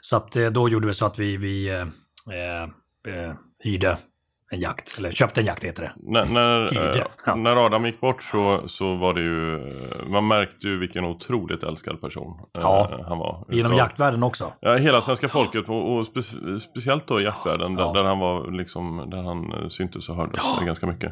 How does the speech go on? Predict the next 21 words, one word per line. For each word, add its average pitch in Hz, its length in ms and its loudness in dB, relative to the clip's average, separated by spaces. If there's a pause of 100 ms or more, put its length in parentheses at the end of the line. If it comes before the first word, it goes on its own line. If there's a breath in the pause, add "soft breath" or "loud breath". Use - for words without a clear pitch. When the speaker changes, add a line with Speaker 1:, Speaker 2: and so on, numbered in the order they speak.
(120)
Speaker 1:
Ja. 85 420 -8
Speaker 2:
Ehm, 85 500 2 (540)
hur 95 200 -4
har 104 80 4
det 101 60 2
gått 98 160 -2
för - 80 -4
dig? 107 320 2
Och, 92 220 0 (160)
jag 101 140 0
menar, 104 200 4 (100)
ni, 98 300 -2
jag 101 80 0
vet 101 160 -2
att 92 80 -8
ni 101 160 -2
har 104 120 0
känt 90 220 -4
varandra 85 240 -2
länge 85 200 -4
Speaker 1:
Ja. 262 260 -6